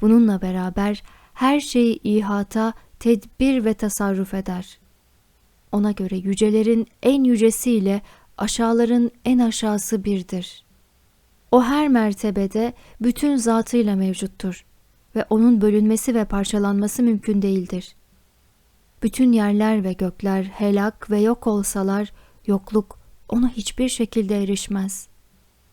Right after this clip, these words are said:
Mesela güneşe nispetle dünyada ne kadar ev ve saray yapılırsa yapılsın, hepsine ışık ve aydınlık ulaşır. Ne var ki her eve bacasına ve penceresine göre ışık ve aydınlık ulaşır.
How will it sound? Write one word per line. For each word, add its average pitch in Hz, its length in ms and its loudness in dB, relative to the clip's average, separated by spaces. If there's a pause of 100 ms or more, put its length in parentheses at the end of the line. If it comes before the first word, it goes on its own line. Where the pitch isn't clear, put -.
(520)
Mesela 240 500 0 (100)
güneşe 262 400 2
nispetle 254 640 0
dünyada 247 460 2
ne 262 140 0
kadar 208 400 -2 (140)
ev 208 180 0
ve 208 100 -2
saray 214 380 -2
yapılırsa 226 560 -2
yapılsın, 196 560 -4 (400)
hepsine 214 480 -2 (120)
ışık - 480 -4
ve 226 60 2
aydınlık 208 560 0
ulaşır. 190 560 -6 (920)
Ne 214 140 4
var 185 180 -2
ki 202 240 -6 (240)
her 262 200 2
eve 220 340 0
bacasına 233 520 0
ve 240 80 2
penceresine 214 720 0
göre 190 320 -2 (100)
ışık 254 420 -4
ve 233 40 2
aydınlık 214 540 0
ulaşır. 190 500 -4